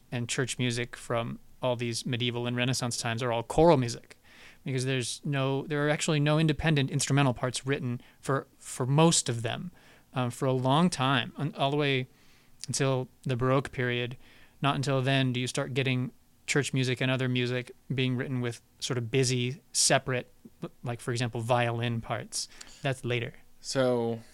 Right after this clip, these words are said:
Speaker 2: trumpets at Easter are a fairly recent thing.
Speaker 1: Yeah, well, fairly recent if you, like, four hundred years, maybe. Yeah.
Speaker 2: Ah, all right.
Speaker 1: Um,
Speaker 2: Gotcha.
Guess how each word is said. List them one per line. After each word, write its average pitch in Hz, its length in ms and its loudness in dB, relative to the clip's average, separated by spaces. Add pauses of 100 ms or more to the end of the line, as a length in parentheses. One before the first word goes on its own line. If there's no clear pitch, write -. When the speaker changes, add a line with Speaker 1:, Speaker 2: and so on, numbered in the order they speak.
(240)
Speaker 2:
trumpets 147 380 -2
at 127 80 2
Easter 110 480 0 (100)
are 104 240 0
a 98 120 -2
fairly 107 380 -2
recent 104 340 -6
thing. - 180 -10 (540)
Speaker 1:
Yeah, 160 340 6
well, 165 260 6
fairly 170 300 4
recent 139 460 2
if 139 200 -2
you, 123 140 -4 (340)
like, 127 220 0
four 139 200 0
hundred 123 260 0
years, 123 320 -2
maybe. 127 180 -8
Yeah. 131 280 -2 (120)
Speaker 2:
Ah, 110 60 -6
all 101 80 -6
right. 85 100 -12 (240)
Speaker 1:
Um, 123 300 2
Speaker 2:
Gotcha. - 280 -18